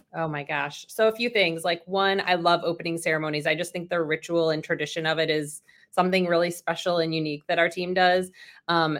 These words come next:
so tied to that, I'm really excited to find out who got into the Cubs Hall of Fame class of twenty twenty-four.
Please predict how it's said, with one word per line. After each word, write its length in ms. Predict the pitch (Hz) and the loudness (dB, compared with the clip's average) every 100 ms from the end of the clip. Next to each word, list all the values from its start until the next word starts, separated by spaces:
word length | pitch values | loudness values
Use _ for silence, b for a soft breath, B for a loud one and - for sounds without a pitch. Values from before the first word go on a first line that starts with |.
| - | -6
so 320 | - 180 165 | 2 4 4
tied 320 | 165 170 165 | 2 2 4
to 80 | 185 | 4
that, 200 | 170 165 | 6 6
I'm 180 | 165 160 | 4 2
really 260 | 160 165 | 4 4
excited 520 | 165 - - 160 165 165 | 2 0 2 2 2 -2
to 80 | |
find 280 | 165 160 156 | 0 2 4
out 220 | 160 151 | 4 2
who 140 | - 160 | 0 -2
got 200 | 156 151 | 0 2
into 320 | 156 160 165 | 0 -2 -4
the 120 | 160 | -4
Cubs 320 | 151 156 151 | -2 -4 -6
Hall 180 | 160 151 | -2 -2
of 100 | 151 | 0
Fame 280 | - 147 151 | 0 -2 -2
class 360 | 156 143 143 160 | -4 -4 -4 -6
of 100 | 156 | -10
twenty 280 | - 151 151 | -6 -4 -4
twenty-four. 840 | 147 151 147 151 143 147 220 | -6 -6 -6 -4 -2 0 0